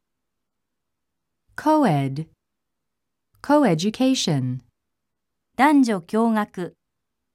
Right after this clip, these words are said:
Speaker 1: Compulsory education.
Speaker 2: 義務教育。
Speaker 1: Cram school. Cram college.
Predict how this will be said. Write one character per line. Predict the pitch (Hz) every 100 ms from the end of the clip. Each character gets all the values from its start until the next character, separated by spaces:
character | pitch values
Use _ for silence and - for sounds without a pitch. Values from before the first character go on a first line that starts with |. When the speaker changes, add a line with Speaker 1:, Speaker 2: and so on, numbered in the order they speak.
| _ _ _ _ _ _ _ _ _ -
Speaker 1:
Compulsory | - 196 - 220 254 - 294 294 240
education. | 175 220 247 262 254 165 139 131 127 _ _ _ _ _ _ _ _ -
Speaker 2:
義 | 202
務 | 247 302
教 | - 302 269
育。 | 185 - 156 - _ _ _ _ _ _ _ _ _ _ _ _ _ _ _ _
Speaker 1:
Cram | - 311 311 311
school. | - 185 143 135 131 139 _ _ _ _ _ _ _ _ _ _ _
Cram | - 285 294 311
college. | 277 175 135 131 131 127 -